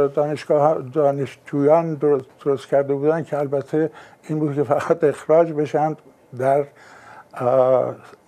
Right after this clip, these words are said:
م-، آه، با، آه، بررسی پرونده‌های تک تکشون، اما برای استادان دانشگاه‌ها در آغاز یه برنامه‌ای ریختن که عبارت بود از، آه،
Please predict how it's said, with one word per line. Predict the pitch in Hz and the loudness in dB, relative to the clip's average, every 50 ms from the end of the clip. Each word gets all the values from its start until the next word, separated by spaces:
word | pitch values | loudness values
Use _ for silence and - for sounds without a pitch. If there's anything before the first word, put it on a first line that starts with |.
| - | -12
م-، | 127 123 123 123 127 131 143 147 - 165 _ - - - - _ - - - - - - - _ | -10 -10 -8 -10 -12 -14 -18 -20 -20 -20 _ -20 -20 -20 -20 _ -20 -20 -20 -20 -20 -20 -20 _
آه، | - 135 123 127 135 135 127 | -10 -6 -4 -2 -2 -2 -4
با، | 123 120 120 131 143 151 147 147 143 127 - - - - - _ - - - | -4 -2 2 4 6 6 6 6 6 4 2 -2 -10 -20 -20 _ -16 -10 -6
آه، | 139 135 131 127 131 127 131 127 113 - _ - 151 156 143 | -4 -2 -2 -2 -2 -4 -6 -8 -10 -16 _ -20 -20 -12 -8
بررسی | 127 131 135 135 131 120 117 - - 156 156 151 147 143 143 - _ _ _ _ _ - | -4 -2 0 0 -2 -2 -4 -6 -4 -2 2 2 2 2 0 -4 _ _ _ _ _ -8
پرونده‌های | - 131 131 127 123 131 135 123 127 131 127 143 143 143 143 | -6 -4 -2 0 0 0 0 -2 -2 -2 -2 -2 -2 -4 -6
تک | 131 - 135 127 120 - | -6 -6 -8 -8 -4 -2
تکشون، | - 175 170 170 156 143 - 165 160 170 165 - - - - - - - - - | 0 0 0 -2 -6 -6 -4 -4 -4 -4 -6 -10 -14 -20 -20 -20 -20 -20 -10 -4
اما | - 156 165 170 180 | 0 2 4 4 4
برای | 160 156 147 151 165 180 | 4 4 4 4 4 4
استادان | 208 196 170 147 - - - 151 151 151 147 156 170 190 185 180 | 2 2 0 -2 -2 -2 0 2 4 6 6 6 4 4 2 2
دانشگاه‌ها | 165 170 160 160 156 139 - - 160 151 151 151 160 151 | 2 2 0 0 -2 -6 -4 0 2 2 4 4 4 2
در | 143 151 147 147 | 2 2 0 0
آغاز | 143 - 156 147 139 143 135 151 156 165 156 | 0 0 0 2 2 4 4 4 2 2 0
یه | 165 165 | -2 -2
برنامه‌ای | 160 147 139 139 131 123 156 143 139 160 175 175 | 0 2 4 4 2 2 -2 -4 -2 -2 -2 -2
ریختن | 165 170 151 - - - 165 160 156 | -2 -4 -6 -4 -4 -2 -2 -2 -4
که | - - 160 151 | -6 -4 -2 0
عبارت | 143 147 151 156 165 160 | 0 2 2 2 2 0
بود | 151 165 175 160 165 | 0 -2 -2 0 2
از، | 160 160 151 139 - - - - - - - - - - - - - - _ - | 2 2 0 0 -4 -14 -20 -20 -20 -20 -20 -20 -20 -20 -20 -20 -20 -18 _ -2
آه، | 147 | 2